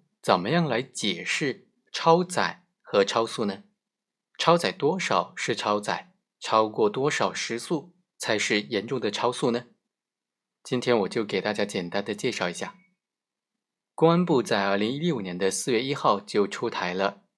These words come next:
严重超员、严重超速危险驾驶刑事案件立案标准。这个标准对于超员多少、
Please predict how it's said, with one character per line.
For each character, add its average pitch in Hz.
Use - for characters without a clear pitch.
严 107
重 139
超 156
员、 98
严 107
重 139
超 160
速 143
危 127
险 101
驾 123
驶 -
刑 104
事 107
案 117
件 107
立 131
案 104
标 123
准。 -
这 117
个 107
标 107
准 90
对 101
于 95
超 143
员 107
多 156
少、 -